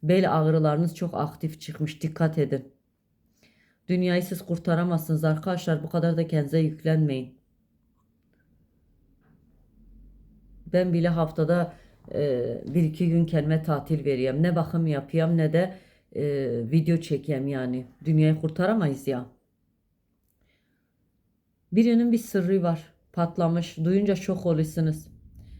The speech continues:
Bu kadarına da pes dediğiniz bir şey var. Yok ya değilsiniz, gerçek değil değilsiniz ama maalesef ki gerçek. Birinin bir sırrı patlamış.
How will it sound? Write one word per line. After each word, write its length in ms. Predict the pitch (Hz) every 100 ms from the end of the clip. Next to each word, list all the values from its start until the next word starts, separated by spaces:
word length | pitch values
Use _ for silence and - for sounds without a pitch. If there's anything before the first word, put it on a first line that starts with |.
| - - - 175
Bu 160 | 208
kadarına 480 | 196 180 180 180 190
da 160 | 185 190
pes 280 | 196 190
dediğiniz 520 | 175 160 156 170 170 -
bir 40 |
şey 340 | - 175 165
var. 240 | 147 147 - - - - -
Yok 260 | 175 190 190
ya 200 | 196 175
değilsiniz, 680 | 165 151 - 147 156 - - -
gerçek 480 | 160 156 - 165
değil 300 | 180 180 165
değilsiniz 400 | 156 156 160 156
ama 140 | 196 208
maalesef 540 | 170 165 160 165 170
ki 120 | 180
gerçek. 500 | 156 143 - - 156 - - - _ _ -
Birinin 380 | 190 170 156 156
bir 60 |
sırrı 400 | 156 170 147 165
patlamış. 800 | 170 156 151 143 143 - -